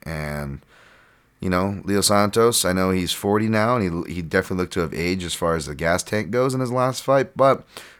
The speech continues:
this is the first time since, like, twenty fifteen and, like, over half a decade that he's gotten a fight, like, twice in one year. So, uh, I think that'll make the difference. He looks in better shape and healthier, and, uh,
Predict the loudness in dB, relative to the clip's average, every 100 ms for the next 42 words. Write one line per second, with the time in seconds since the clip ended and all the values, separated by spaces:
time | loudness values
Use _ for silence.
0 | -6 -2 0 0 0 0 0 2 0 0
1 | -4 -2 -2 -2 -4 -2 -2 -2 -6 -4
2 | -2 -2 -2 -4 -2 -2 0 0 0 -2
3 | -2 -2 -4 -6 -6 -6 -6 -6 -6 -6
4 | -6 -8 -6 -4 -2 -4 -8 -8 -6 -6
5 | -8 _ -20 -20 -20 _ _ -2 4 6
6 | 6 4 0 0 0 0 -2 -2 -2 -4
7 | -2 0 2 0 -2 -2 -2 -2 -2 -2
8 | -4 -6 -8 -4 -4 0 -2 0 -2 -2
9 | -6 -4 0 2 2 0 -2 -4 -4 -4
10 | -4 -4 -4 -6 -8 -20 -20 -20 -8 -4
11 | -2 -2 -4 -4 -4 -6 -6 -8 -10 -10